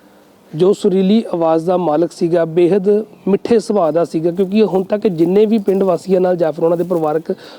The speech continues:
ਮੈਂਬਰਾਂ ਦੇ ਨਾਲ ਗੱਲਬਾਤ ਹੋਈ ਹੈ, ਤਾਂ ਹਰ ਇੱਕ ਦਾ ਇਹੀ ਕਹਿਣਾ ਹੈ ਕਿ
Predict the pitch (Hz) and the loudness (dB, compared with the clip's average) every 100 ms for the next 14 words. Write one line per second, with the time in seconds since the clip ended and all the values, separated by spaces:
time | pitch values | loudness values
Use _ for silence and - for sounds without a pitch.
0 | - 180 190 202 196 196 185 160 165 190 | -4 -2 0 -2 0 -2 0 0 0 -2
1 | 185 170 180 185 208 180 208 208 202 180 | -2 -2 0 0 -2 -2 -2 0 2 2
2 | 190 180 165 190 - - - - _ 220 | 0 -2 0 -2 -4 -16 -20 -20 _ 0
3 | 233 | 0